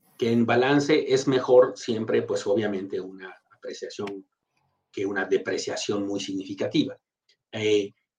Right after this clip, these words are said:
eh, es decir, sabemos los costos que tienen las depreciaciones o las devaluaciones que hemos tenido en el pasado, ¿no? Se traducen en encarecimiento de la vida en general y eso no nos gusta, obviamente.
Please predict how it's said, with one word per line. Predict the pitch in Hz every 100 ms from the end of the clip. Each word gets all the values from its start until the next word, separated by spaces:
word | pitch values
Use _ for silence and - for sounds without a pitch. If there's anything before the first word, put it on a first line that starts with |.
| _
eh, | - 101 107
es | 110
decir, | 113 110 107 107 117
sabemos | - 104 117 123 113
los | 95
costos | - 143 147 135 -
que | -
tienen | - 117
las | 107 98
depreciaciones | 98 92 - - 107 110
o | 117
las | 92 92
devaluaciones | 95 95 92 107 - 113 117
que | -
hemos | 104 101
tenido | - 101 101
en | 95
el |
pasado, | 95 - 110 110 - _ _ _ _ _ _
¿no? | 98
Se | - 104
traducen | - 101 - 98
en | 92
encarecimiento | 90 - - - 98 107 107 107 110 - _ _ _
de | -
la | 98 92
vida | 135 120 98
en | 92
general | 101 98 110 110 117
y | 98
eso | - 95
no | 92
nos | 92 -
gusta, | 127 - 101
obviamente. | 98 95 92 - -